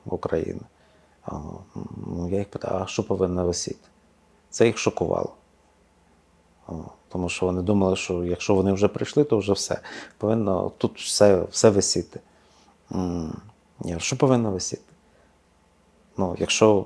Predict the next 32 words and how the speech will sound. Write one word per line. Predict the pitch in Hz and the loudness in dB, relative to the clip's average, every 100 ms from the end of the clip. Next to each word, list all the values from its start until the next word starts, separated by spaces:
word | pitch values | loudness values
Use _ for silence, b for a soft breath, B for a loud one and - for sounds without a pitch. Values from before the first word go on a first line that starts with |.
| - | -2
висів | 110 113 - 117 101 110 | 0 2 4 4 4 4
інший | 139 131 - | 2 2 -2
прапор, | - 90 - - - | 0 0 0 -4 -4
я | 92 82 | 2 2
б | |
тут | - - | 2 -2
не | 98 | -2
працював. | - - - - 117 _ _ _ _ _ _ _ _ | -6 -10 -12 -12 -16 _ _ _ _ _ _ _ _
От, | - - | -10 -6
боявся | 95 131 131 - | 2 4 4 2
за | 92 | -2
сім'ю, | 92 - 92 113 107 | -2 -4 0 0 0
за | 90 | 0
дітей | 82 - 110 | -2 2 2
боявся, | 98 90 87 85 - 85 | 2 0 2 -2 -4 -8
за, | 80 87 85 - B B B | -4 -2 -2 -6 B B B
ну, | - - 69 98 | -2 0 0 -2
за | 90 104 | -4 -4
себе. | - 113 104 87 - - 95 - | 2 2 2 -2 -2 -8 -10 -10
За | 113 120 | -4 2
себе | 143 123 | 4 4
не | 110 | 4
боявся, | 107 123 131 - 92 | 4 4 2 2 -2
тому | - 95 | -2 -4
що | - 87 87 B B B B - | -2 -4 -4 B B B B 4
я | 98 98 87 - - - | 4 4 0 -14 -20 -2
прийшов, | 104 101 - 98 90 - _ b b b b - | 0 2 2 2 2 -6 _ b b b b -12
е, | - 87 87 87 82 82 - _ - | -6 -2 -2 -2 -4 -8 -16 _ -6
два | 104 101 | 4 6
роки | 98 - | 6 4
назад. | 95 101 107 104 - _ _ _ _ _ _ _ - - 87 | 2 4 4 2 -6 _ _ _ _ _ _ _ -14 -8 0
Я | 92 90 87 | 2 2 0